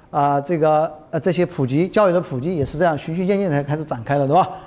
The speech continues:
那我们可以看一下美国的这个高等教育的入学率啊，到了一，到了什么时候？大家可以看一下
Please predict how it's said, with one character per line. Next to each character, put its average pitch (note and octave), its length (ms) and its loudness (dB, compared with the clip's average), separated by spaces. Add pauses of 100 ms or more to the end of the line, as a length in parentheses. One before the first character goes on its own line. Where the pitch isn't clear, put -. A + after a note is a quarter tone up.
(320)
那 G3 120 6
我 F3 60 6
们 D#3 140 -2
可 E3+ 100 0
以 E3 60 2
看 F#3+ 180 -2
一 - 20 -2
下 F3+ 80 2
美 C#3 140 0
国 C3 100 0
的 D#3+ 80 0
这 F3 80 0
个 D#3 140 2
高 G#3+ 180 2
等 F#3 140 -2
教 F#3 140 2
育 D#3 40 -2
的 D#3 60 2
入 D#3 140 0
学 F#3+ 160 2
率 A3 160 -2 (320)
啊， C3 180 0 (400)
到 A#3+ 140 4
了 A3 200 6
一， A3+ 220 -4 (140)
到 A3+ 100 4
了 A#3 80 4
什 F3 100 0
么 A3 120 2
时 G#3 100 -2
候？ G3+ 180 2 (320)
大 G3+ 120 2
家 G3+ 100 4
可 G3 100 0
以 F#3 60 2
看 F#3+ 220 -2
一 - 20 -2
下 E3+ 180 2